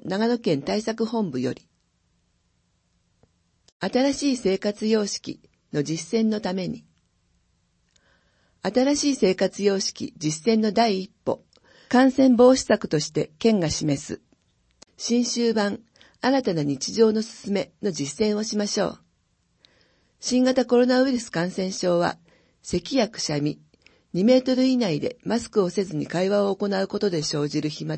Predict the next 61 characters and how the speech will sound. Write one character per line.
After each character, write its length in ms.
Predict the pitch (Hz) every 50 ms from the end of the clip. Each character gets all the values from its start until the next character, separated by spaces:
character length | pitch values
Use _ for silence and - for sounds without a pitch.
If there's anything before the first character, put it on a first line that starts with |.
| 156 - 165
が、 180 | 151 143 - - _ _ _ _ - - _ _ _ _ 190
目、 240 | 190 214 226 226 - _ _ _ _ _ _
鼻、 380 | - - 175 175 190 190 190 - _ _ _
口 240 | - 170 151 - 220
に 120 | 226 233 220
入 260 | 233 240 226 214 190
り、 200 | - - - _ _ _ - - - _ _
ウ 140 | 226 254 285
イ 40 | 269
ル 80 | 262
ス 160 | - - 180
を 60 | 151 151
吸 200 | - - 202 220
い 40 |
込 120 | 220 262 254
む 100 | 226 226
こ 100 | 165 160
と 100 | - 156
で 180 | 139 143 -
感 260 | - - 147 156 175 165
染 160 | 180 175 170
し 160 | - - 156
ま 160 | 151 147 151
す。 200 | - - - _ _ _ _ _ _ _ _ _ _ _ _ _ _ _ _ _ _ _ _ _ _ _ -
ま 120 | 175 165
た、 220 | 165 170 160 - - _ _ _ _ _ _ -
ウ 120 | 202 247
イ 40 | 277
ル 100 | 269 269
ス 120 | 254 - 180
が 100 | 160 156
つ 140 | - 208
い 80 | 208 185
た 140 | - 147 151
手 120 | 175 165
で、 220 | 143 143 - - _ _ _ _ _ _ _ _ _ _ -
目、 240 | 185 196 202 - - _ _ _ _ _ _ _
鼻、 400 | - - 185 175 185 180 - - _ _ _ - -
口 240 | - 175 - - 220
に 140 | 240 240
触 140 | 220 - 226
れ 100 | 240 247
る 80 | 254 254
こ 100 | 262 262
と 100 | 277 254
で 100 | 220 165
も 120 | 139 -
感 240 | - - 147 151 160
染 200 | - 170 156 151
し 140 | 151 - 147
ま 140 | 147 143 151
す。 240 | - - _ _ _ _ _ _ _ _ _ _ _ _ _ _ _ _ _ _ _ _ _ _ _ _
感 240 | - 226 233 247 254
染 180 | 254 254 247 247
を 140 | 247 240 214
防 240 | 196 214 220 226
止 20 | 226
す 240 | 226 - - 214 208
る 80 | 208
た 160 | - 202 190
め、 220 | 190 180 - -